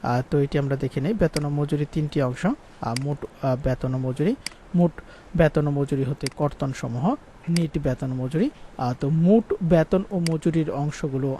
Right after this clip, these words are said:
একটু, আহ, আমরা দেখে নেই। মূল বেতন বা মজুরি,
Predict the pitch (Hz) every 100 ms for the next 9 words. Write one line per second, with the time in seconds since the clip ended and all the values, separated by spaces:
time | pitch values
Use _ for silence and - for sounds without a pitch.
0 | 131 127 - 131 127 107 127 120 120 -
1 | 131 120 110 127 143 311 - - - -
2 | - - 202 233 226 220 226 220 220 214
3 | 220 254